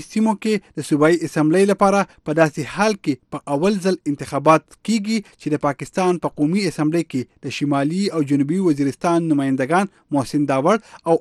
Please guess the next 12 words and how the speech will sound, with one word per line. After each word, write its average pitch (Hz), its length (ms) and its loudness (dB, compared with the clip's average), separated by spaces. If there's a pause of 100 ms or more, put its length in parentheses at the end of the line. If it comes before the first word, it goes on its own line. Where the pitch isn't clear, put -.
علي 151 160 6
وزیر 170 320 2
چې - 300 -14 (100)
د - 140 -6
پښتون 190 420 -2
ژغورنې 156 480 2
غورځنګ 160 320 2
مشران 175 400 0
هم 240 80 2 (100)
دي، 220 80 -2 (300)
دا 185 160 4
وخت - 180 -6